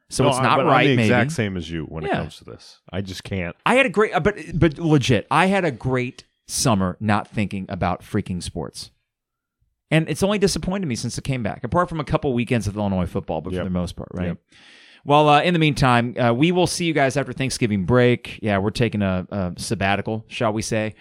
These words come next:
Speaker 1: I'll be back on Sunday, though, hopefully to recap an Illinois win against Northwestern. And real quick before we go, um, Illinois beating Northwestern, I think at five and seven and beating Northwestern to end the year,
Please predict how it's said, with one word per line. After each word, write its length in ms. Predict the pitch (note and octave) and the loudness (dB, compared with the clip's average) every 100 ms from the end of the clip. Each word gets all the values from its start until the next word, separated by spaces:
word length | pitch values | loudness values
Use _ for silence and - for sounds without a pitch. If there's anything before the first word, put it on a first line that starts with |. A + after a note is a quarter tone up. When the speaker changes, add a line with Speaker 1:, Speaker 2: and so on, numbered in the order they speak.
| - - | -20 -4
Speaker 1:
I'll 120 | - D#3+ | 2 4
be 80 | |
back 180 | D#3+ D3+ | 4 4
on 140 | C#3 B2 | 2 2
Sunday, 340 | - C3 C3 | 2 4 4
though, 160 | B2 A2+ | 4 4
hopefully 380 | E3 F#3+ D3 | 2 -2 -6
to 80 | A#2+ | -6
recap 480 | A2 B2 - A2 G#2+ | -4 -4 -2 -2 0
an 80 | G#2+ | -2
Illinois 280 | G#2+ G#2 G2+ | 0 0 0
win 200 | G2 F#2+ | -2 -2
against 180 | F#2 G2 | -4 -4
Northwestern. 540 | F#2 A2 A2 - G2 | -4 -2 -2 -2 -4
And 160 | A#2+ C3+ | -2 0
real 120 | E3 | 2
quick 200 | D#3+ - | 0 -4
before 220 | - B2+ | -4 -2
we 80 | A2 | 0
go, 260 | F#2+ B1+ - _ _ _ _ - | -2 -4 -12 _ _ _ _ -4
um, 300 | A#2 G#2+ G#2+ | 0 0 0
Illinois 360 | C#3+ D3+ D#3 D3 | 0 4 4 4
beating 240 | B2 D3 | 4 2
Northwestern, 580 | C3+ B2+ - B2 - B2 - | 2 2 4 2 4 0 2
I 140 | C#3 | 2
think 200 | D3 C3+ | 2 0
at 80 | A2 | 0
five 260 | - A#2+ B2+ | 2 2 2
and 80 | B2 | -2
seven 320 | B2+ A2+ A2 | -2 0 -2
and 100 | G2 | 0
beating 220 | A2+ A#2 | 0 0
Northwestern 500 | A2 G2+ A2+ G#2+ A2 | 0 0 0 0 -2
to 100 | G#2 | -2
end 140 | A2 G2+ | 0 0
the 60 | |
year, 300 | G2+ F#2+ F#2 | 2 0 -2